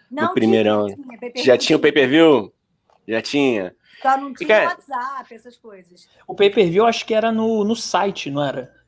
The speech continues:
Speaker 3: O pay-per-view acho que era no site da
Speaker 1: Cara,
Speaker 3: Globo ponto com,
Speaker 1: não
Speaker 3: era um
Speaker 1: lembro.
Speaker 3: negócio desses.
Speaker 1: Eu acho que devia, eu, eu acho que não, eu acho que tinha que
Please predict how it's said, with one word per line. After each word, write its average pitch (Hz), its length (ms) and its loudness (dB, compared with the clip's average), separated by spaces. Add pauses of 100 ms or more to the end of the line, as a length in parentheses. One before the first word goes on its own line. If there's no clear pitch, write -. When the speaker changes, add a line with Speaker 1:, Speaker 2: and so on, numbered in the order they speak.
Speaker 3:
O 143 60 -20
pay-per-view 175 400 -2
acho 180 140 0
que - 60 0
era 180 100 0
no 180 100 -4
site 185 420 -4
da 277 60 -4
Speaker 1:
Cara, 277 120 -2
Speaker 3:
Globo 143 180 -2
ponto 143 240 -8
com, - 100 -16
Speaker 1:
não 160 260 -2
Speaker 3:
era 151 120 0
um 151 60 -4
Speaker 1:
lembro. 160 120 -4
Speaker 3:
negócio 160 340 -8
desses. - 460 -8
Speaker 1:
Eu 247 60 -4
acho 302 200 -2
que 330 80 -20
devia, 302 220 -16
eu, 311 200 -8
eu 381 80 -10
acho - 180 -12
que 539 80 -16
não, 381 160 -14
eu 349 60 -10
acho 330 200 -14
que - 60 -20
tinha 403 140 -18
que - 40 -20